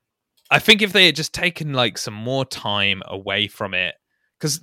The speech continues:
Endgame was such a big thing. Like, we had waited a long time for us to get there. And, you know, they chose the perfect story, like,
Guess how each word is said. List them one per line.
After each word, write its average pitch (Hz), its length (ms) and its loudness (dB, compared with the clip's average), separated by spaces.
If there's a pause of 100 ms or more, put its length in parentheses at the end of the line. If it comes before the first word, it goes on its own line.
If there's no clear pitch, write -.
(120)
Endgame 185 460 2
was 110 120 -6
such 135 260 -2
a 107 160 -2 (140)
big 113 520 -4 (260)
thing. 92 580 -4
Like, 101 200 -10
we 151 140 -2
had 127 160 -2
waited 135 440 4 (160)
a 98 100 0
long 117 420 2
time 104 340 -4
for 101 140 -10
us 95 120 -10
to 107 100 -12
get 92 260 -8
there. 87 280 -8
And, 90 100 -10 (500)
you 139 160 4
know, 113 160 6
they 120 180 2
chose 156 480 2
the 110 80 -16
perfect - 520 -2
story, 113 400 0
like, 92 320 -2